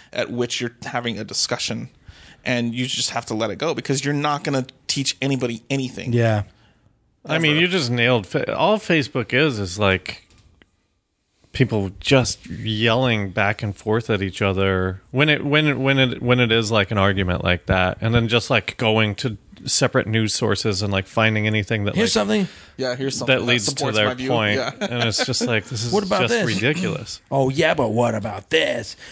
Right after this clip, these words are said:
Speaker 1: Yeah.
Speaker 2: Yeah, yeah. And, uh, I, I, I, I sit back and watch so many of those, and I know it's weird because I'm like, what? I don't know why everyone feels like they need to win. That is the,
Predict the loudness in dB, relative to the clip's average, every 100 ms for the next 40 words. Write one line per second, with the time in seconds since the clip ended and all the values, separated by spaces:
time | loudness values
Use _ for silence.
0 | -6 0 2 4 4 4 2 2 0 -2
1 | -4 -8 -12 -8 -6 -6 -6 0 2 2
2 | 0 0 0 0 0 0 0 0 0 0
3 | 0 0 0 0 2 2 2 2 2 0
4 | 0 0 0 2 2 0 -2 -2 2 2
5 | 2 -2 0 0 2 2 0 -6 -20 -20
6 | -14 -12 -12 -16 -20 -20 -20 -20 _ _
7 | _ _ _ _ -4 4 4 2 _ _
8 | _ _ _ _ _ 0 2 4 4 4
9 | 4 2 2 0 0 -2 -4 -2 0 2
10 | 0 0 0 2 2 0 2 2 4 2
11 | 2 0